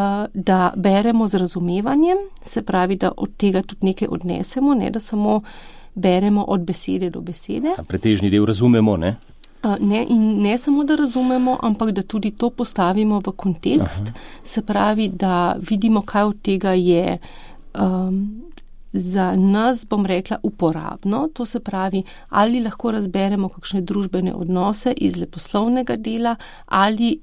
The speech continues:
Speaker 1: smo dobili podatke, ki jih lahko umestimo v kontekst, ki nas zanima, če beremo strokovno besedilo, in v tem smislu, to je zelo pomembno.
Speaker 2: Dobro, bomo nadaljevala, zdaj pa, eh, vas prosim, da si nadenete slušalke, kajti pozdravili bomo v naši svetovalnici gospo Marjetko, ki nas je poklicala. Dober dan.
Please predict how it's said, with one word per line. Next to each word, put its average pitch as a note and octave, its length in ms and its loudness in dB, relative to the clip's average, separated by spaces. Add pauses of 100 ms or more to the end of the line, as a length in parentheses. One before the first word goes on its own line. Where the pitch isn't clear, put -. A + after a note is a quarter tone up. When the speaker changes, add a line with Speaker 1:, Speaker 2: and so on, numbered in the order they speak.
(140)
Speaker 1:
smo - 260 -2
dobili G#3 400 -2
podatke, G#3 640 -4
ki G#3+ 160 -8
jih - 120 -12
lahko A3 300 -4
umestimo G#3+ 720 0
v G3 260 2 (260)
kontekst, G3 640 0
ki G#3+ 120 2
nas G3 220 2
zanima, F#3+ 480 2
če F#3 160 -6
beremo F3+ 380 -2
strokovno A#3 600 0
besedilo, A#3+ 680 2 (340)
in A3 180 6
v G3+ 80 6
tem A3+ 260 2
smislu, F#3 560 -4
to A3 200 -4
je G#3+ 120 -2
zelo F3+ 180 -8
pomembno. F3+ 440 -10 (600)
Speaker 2:
Dobro, F#2+ 320 2
bomo D3 220 4
nadaljevala, A#2+ 540 4
zdaj A#2 180 2
pa, - 100 -2
eh, G2+ 440 0
vas F#2 180 -2
prosim, A2+ 300 0
da F#2+ 60 -2
si G2+ 120 -2
nadenete F2+ 440 -2
slušalke, A2 720 -2
kajti G#2+ 560 -2
pozdravili F#2 800 0
bomo A#2 520 2
v G#2+ 120 2
naši F#2 340 0
svetovalnici G#2 1000 0
gospo F2+ 320 -4
Marjetko, D#2+ 540 -4
ki D#2 120 -10
nas D2+ 180 -6
je D#2 60 -8
poklicala. D#2 680 -4
Dober A2+ 340 2
dan. D2+ 240 2